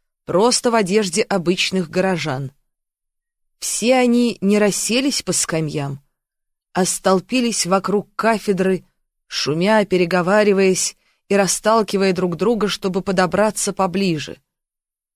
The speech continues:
Двое дам продолжали наблюдать за всем этим с противоположного конца зала, прячась за дальней скамейкой.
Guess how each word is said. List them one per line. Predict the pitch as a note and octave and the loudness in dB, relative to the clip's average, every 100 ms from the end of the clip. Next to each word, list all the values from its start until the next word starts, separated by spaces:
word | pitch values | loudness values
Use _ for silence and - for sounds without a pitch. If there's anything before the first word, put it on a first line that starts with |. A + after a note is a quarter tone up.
| _ | _
Двое | - D3 D#3 E3+ D#3 | -12 -8 -4 -2 -2
дам | C#3 E3+ A#3 A3 - _ _ _ _ | -2 0 0 -2 -8 _ _ _ _
продолжали | - F3+ F#3 F#3 E3+ G3+ A3+ A3 | -2 2 2 2 2 2 2 0
наблюдать | G#3+ G3+ G#3 F3+ G3 F3 | -2 0 0 2 0 0
за | F#3+ | -2
всем | F3+ - G3 F#3 | -2 0 0 0
этим | F#3 G3 - G3 F#3 _ _ | 0 -2 0 -4 -4 _ _
с | - | -18
противоположного | - E3+ D#3+ E3 E3 E3+ E3+ E3+ D3+ D#3 | -6 -6 -4 -4 -2 0 0 -2 -2 -6
конца | D3 D#3 D3 - D3 | -4 -6 -6 -6 -8
зала, | C#3 F#3 G3+ F#3 _ _ _ _ _ _ _ | -2 0 2 -2 _ _ _ _ _ _ _
прячась | - F#3+ A3 - G#3+ D3+ | -2 0 0 -2 -4 -2
за | F#3+ | -2
дальней | E3 E3+ E3 D#3 | 0 -2 -2 -4
скамейкой. | - - D3 C#3 C#3 - B2+ - | -6 -6 -8 -8 -10 -12 -16 -16